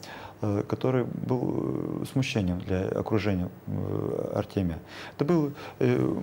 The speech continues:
мальчик, э, благочестивый мальчик, молился Богу, ходил,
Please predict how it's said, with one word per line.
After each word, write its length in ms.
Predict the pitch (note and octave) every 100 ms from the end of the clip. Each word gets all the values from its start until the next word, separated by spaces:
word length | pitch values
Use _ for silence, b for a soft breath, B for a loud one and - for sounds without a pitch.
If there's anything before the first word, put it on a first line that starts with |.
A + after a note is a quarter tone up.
| -
мальчик, 500 | B2 E3+ F3+ C3 -
э, 240 | A#2+ A#2+
благочестивый 720 | B2+ B2+ A2+ - - D#3+ E3
мальчик, 360 | D3+ C#3+ C3+ -
молился 520 | D3+ D#3+ D3 D3 -
Богу, 320 | - C3+ B2+
ходил, 240 | A#2 B2+